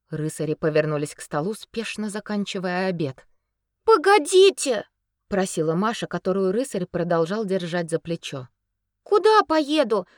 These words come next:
С какой стати? Вы что, похищаете меня?" "Простите, ваше чистопородие. Меня зовут Андрей Шестипалый, урождённый Саблезуб.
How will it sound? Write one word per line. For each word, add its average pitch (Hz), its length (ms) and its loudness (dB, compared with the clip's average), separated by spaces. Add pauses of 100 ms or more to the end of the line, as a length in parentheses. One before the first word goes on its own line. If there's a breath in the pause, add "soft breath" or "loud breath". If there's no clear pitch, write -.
(180 soft breath)
С - 100 -20
какой 440 340 6
стати? 302 640 2 (360)
Вы 392 180 4
что, 370 220 0
похищаете 370 800 4
меня?" 233 440 0 (680)
"Простите, 214 720 2
ваше 202 340 2
чистопородие. 151 960 -2 (500)
Меня 247 320 0
зовут 240 280 4
Андрей 226 320 4
Шестипалый, 156 760 0 (360)
урождённый 190 680 4
Саблезуб. 180 640 -2